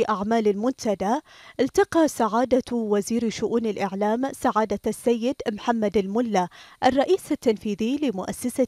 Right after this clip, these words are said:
دبي للإعلام، وأشاد بالتعاون المشترك بين مملكة البحرين ودولة الإمارات العربية المتحدة الشقيقة، وتم تبادل وجهات النظر حول سبل تعزيز بيئة العمل الإعلامي الإبداعية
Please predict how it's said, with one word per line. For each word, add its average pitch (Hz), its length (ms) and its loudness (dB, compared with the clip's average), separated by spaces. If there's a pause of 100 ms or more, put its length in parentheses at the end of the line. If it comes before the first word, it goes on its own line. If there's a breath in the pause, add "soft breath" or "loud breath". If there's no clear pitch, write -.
دبي 233 520 0
للإعلام، 226 760 -2 (420)
وأشاد 214 600 2
بالتعاون 208 580 -2
المشترك 196 640 -2
بين 208 420 -2
مملكة 196 520 -2
البحرين 226 500 0 (100)
ودولة 202 500 2
الإمارات 208 640 -2
العربية 208 680 0
المتحدة 220 640 0
الشقيقة، 226 680 0 (420 loud breath)
وتم 359 480 6
تبادل 220 520 0
وجهات 226 580 -2
النظر 214 460 0
حول 185 420 0 (260 loud breath)
سبل 208 460 0
تعزيز 208 500 -4
بيئة 214 420 -4
العمل 208 480 0
الإعلامي 196 680 -2
الإبداعية 214 840 0